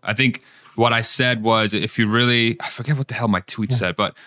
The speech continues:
Speaker 1: I, I remember that video. So I'm looking through it right now to find it on Twitter. Um, maybe give us, like, a, a quick syno-, uh, synopsis,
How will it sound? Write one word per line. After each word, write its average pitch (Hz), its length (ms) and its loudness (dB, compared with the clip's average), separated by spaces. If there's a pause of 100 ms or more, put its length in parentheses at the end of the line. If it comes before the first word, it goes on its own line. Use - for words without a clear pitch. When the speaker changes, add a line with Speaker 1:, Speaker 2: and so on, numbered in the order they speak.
(120)
Speaker 1:
I, 117 200 2
I 110 140 0
remember 113 380 4
that 98 160 -2
video. 98 140 -2
So - 100 -4
I'm 107 80 0
looking 107 240 -2
through 101 160 -2
it 95 40 0
right 92 160 -2
now 95 120 -4
to - 100 -16
find 95 220 -4
it 90 80 -2
on 87 140 -6
Twitter. 90 400 -2 (340)
Um, 101 540 0
maybe 120 260 2
give 117 180 0
us, 117 180 0
like, 117 120 -2
a, 104 220 0
a 110 80 -8
quick 117 220 -2
syno-, 98 360 -2
uh, 82 220 -12
synopsis, 107 720 -2